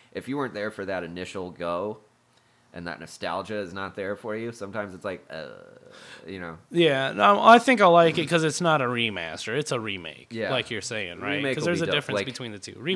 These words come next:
Speaker 2: Remaster's
Speaker 1: that.
Speaker 2: throwing a new paint job on stuff
Speaker 1: Right.
Speaker 2: or whatever, upscaling things
Speaker 1: Here's
Speaker 2: a bit.
Speaker 1: this game with, with now graphics.
Speaker 2: Remaking it is,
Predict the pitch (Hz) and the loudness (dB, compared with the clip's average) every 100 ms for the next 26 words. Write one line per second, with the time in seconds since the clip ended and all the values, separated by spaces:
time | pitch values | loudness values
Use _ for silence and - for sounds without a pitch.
0 | 143 156 120 107 - 160 151 135 120 143 | 0 2 0 0 -2 -2 -2 -4 -4 -4
1 | 143 139 131 131 131 123 - 131 120 - | -4 -2 0 0 -2 -4 -2 0 -2 -2
2 | 98 80 - - 135 131 131 123 123 127 | -4 -4 -10 -4 0 2 2 0 0 0
3 | 131 - 135 135 127 135 127 147 123 123 | -2 -2 -2 -2 -4 -4 -4 -2 0 0
4 | 110 110 110 113 104 104 - 98 98 95 | 0 -4 -4 -2 -2 -2 -6 -20 -20 -20
5 | 101 98 101 117 113 113 92 85 64 - | -14 -6 -6 -4 -2 0 -2 -6 -6 -10
6 | - - - - 131 147 151 127 131 135 | -16 -18 -14 -8 -4 -2 -2 0 0 -2
7 | 123 110 104 101 - 104 95 95 - - | -4 -4 -4 -4 -6 -6 -6 -8 -8 -8
8 | - | -10